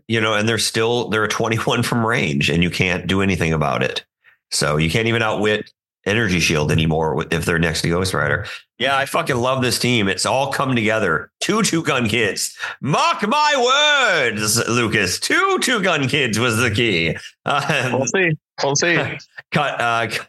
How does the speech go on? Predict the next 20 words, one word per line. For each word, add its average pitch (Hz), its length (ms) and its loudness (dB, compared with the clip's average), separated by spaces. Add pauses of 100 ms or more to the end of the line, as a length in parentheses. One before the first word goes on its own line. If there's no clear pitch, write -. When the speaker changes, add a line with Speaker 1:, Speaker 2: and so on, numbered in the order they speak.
(180)
Speaker 1:
<laughs> - 300 0 (340)
cut 139 200 0
to 139 100 2
us 123 100 0
talking 120 320 0
Silver 120 380 0
Age. 131 260 0 (380)
You 156 160 2
see, 320 300 2
Lucas, 113 760 0 (220)
one 349 680 0
Speaker 2:
<laughs> - 100 -4
Speaker 1:
Two 226 260 2
Gun 151 280 0
Kid 139 260 2
was 127 240 2
the 135 100 2
key. 113 460 2
I, 131 260 2 (600)
mistake. 220 680 0